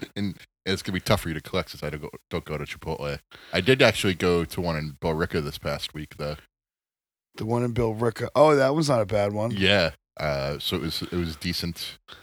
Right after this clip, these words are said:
Speaker 2: But
Speaker 1: Wasn't
Speaker 2: your
Speaker 1: garbage.
Speaker 2: problem, your problem is that where you live just has, like, the worst versions of every restaurant.
Speaker 1: Kind of, yeah.
Speaker 2: It kinda does.
Speaker 1: And it's the worst Taco Bell for sure, 'cause everything's, like, a dollar more expensive.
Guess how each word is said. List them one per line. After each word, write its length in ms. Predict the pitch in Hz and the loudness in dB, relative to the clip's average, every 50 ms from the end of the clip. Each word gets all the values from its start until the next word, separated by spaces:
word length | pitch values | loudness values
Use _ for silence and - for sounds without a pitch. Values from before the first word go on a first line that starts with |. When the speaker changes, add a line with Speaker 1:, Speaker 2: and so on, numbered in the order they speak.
| - - _ _ _ | -20 -20 _ _ _
Speaker 2:
But 160 | - 135 147 151 151 | 2 4 6 6 6
Speaker 1:
Wasn't 160 | 151 120 - - | 4 0 0 2
Speaker 2:
your 140 | 143 143 | 4 8
Speaker 1:
garbage. 160 | 156 175 170 156 | 8 8 8 10
Speaker 2:
problem, 420 | 190 185 180 180 175 185 180 156 | 10 10 10 10 8 6 4 6
your 140 | 139 143 156 151 | 4 4 4 6
problem 400 | - 170 160 165 170 175 170 170 | 8 10 10 10 10 8 6 6
is 160 | 165 147 131 143 | 4 4 6 6
that 260 | 139 131 127 120 - - - - - - - - - - - - - | 6 6 4 2 -2 -4 -16 -20 -20 -20 -18 -16 -14 -14 -14 -14 -2
where 160 | - 127 139 | 4 8 8
you 200 | 139 143 151 151 | 12 12 12 10
live 300 | 143 131 123 123 131 127 | 10 8 8 8 6 6
just 220 | 120 127 135 127 - | 4 4 4 6 6
has, 160 | 139 123 120 | 4 4 4
like, 120 | 127 110 - | 2 4 4
the 100 | 131 123 | 4 4
worst 440 | 110 101 101 107 107 117 120 - - | 4 4 2 4 4 4 4 2 0
versions 480 | 104 120 117 117 117 113 120 113 107 | 2 2 4 4 2 2 0 -2 -2
of 120 | 110 107 - | -4 -4 -2
every 360 | - 104 107 104 107 117 110 107 | 0 0 2 2 2 2 2 4
restaurant. 680 | 104 101 104 104 - 120 117 117 120 123 123 - - - _ - _ _ _ _ _ _ _ _ _ _ _ _ _ _ _ _ _ _ | 4 4 4 2 2 2 4 4 4 4 2 -2 -6 -14 _ -20 _ _ _ _ _ _ _ _ _ _ _ _ _ _ _ _ _ _
Speaker 1:
Kind 260 | - 58 58 64 57 | -6 -4 -4 -4 -6
of, 140 | 60 58 - _ | -10 -12 -12 _
yeah. 220 | - 64 62 65 64 - - - - - - _ _ | -12 -10 -10 -12 -14 -16 -20 -20 -20 -20 -20 _ _
Speaker 2:
It 220 | - 139 117 - - | 4 4 4 4 4
kinda 320 | - 160 160 180 170 143 | 8 10 10 10 10 6
does. 560 | 110 101 120 110 101 92 92 95 - - - - _ | 6 6 6 6 6 6 4 0 -4 -4 -6 -6 _
Speaker 1:
And 140 | 98 101 110 | 4 4 4
it's 100 | 101 - | 4 2
the 80 | - 104 | 0 0
worst 300 | 90 90 92 - - - | 2 2 2 2 0 -2
Taco 260 | - 71 71 - 71 | -2 -2 -2 -2 -6
Bell 180 | 65 67 65 - | -6 -6 -6 -6
for 120 | - 71 | -8 -10
sure, 380 | 69 - - 73 69 69 69 - _ _ _ _ _ | -12 -8 -6 -6 -6 -6 -6 -10 _ _ _ _ _
'cause 140 | - 76 82 | -8 -6 -4
everything's, 400 | 82 82 78 - 82 80 - - | -4 -4 -4 -6 -8 -8 -6 -8
like, 120 | 78 - | -6 -8
a 60 | 76 | -8
dollar 320 | 76 - 71 67 73 69 65 | -6 -4 -2 -2 -2 -2 -4
more 160 | 69 69 69 | -4 -6 -6
expensive. 580 | - - - - 71 69 - - 80 80 78 | -6 -10 -10 -10 -10 -10 -10 -12 -12 -12 -12